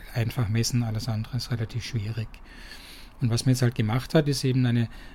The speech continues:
eine Beziehung dieser beiden Zahlen zu finden. Nur mit diesen beiden Zahlen, die miteinander zu verwursteln, ohne da irgendwelche Quadratzahlen einzuführen, hat man auch versucht. Das ist der Broca-Index, den hat man früher verwendet und dann alle möglichen Korrektur-,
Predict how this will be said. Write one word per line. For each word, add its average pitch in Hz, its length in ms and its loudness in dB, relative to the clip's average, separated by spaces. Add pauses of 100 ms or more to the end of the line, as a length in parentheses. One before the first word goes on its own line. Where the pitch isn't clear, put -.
(100)
eine 113 160 2
Beziehung 147 480 6
dieser 127 180 4
beiden 113 300 2
Zahlen 120 400 0
zu 139 100 0
finden. 143 720 2
Nur 143 220 8
mit 151 240 4
diesen 131 260 4
beiden 120 300 2
Zahlen, 120 520 4
die 120 120 2
miteinander 113 480 2
zu 120 180 -4
verwursteln, 117 760 0
ohne 131 220 4
da 117 180 2
irgendwelche 113 460 2 (160)
Quadratzahlen 120 720 0
einzuführen, 120 600 0 (300)
hat - 140 -2
man 117 100 4
auch 120 240 6
versucht. 139 540 2
Das 107 100 2
ist 110 160 -2
der 110 80 0
Broca-Index, 131 1040 2 (480)
den 120 80 2
hat 101 100 0
man 104 100 0
früher 135 340 6
verwendet 123 560 4 (220)
und 120 180 0
dann 113 180 2
alle 113 160 2
möglichen 113 400 4
Korrektur-, 120 560 4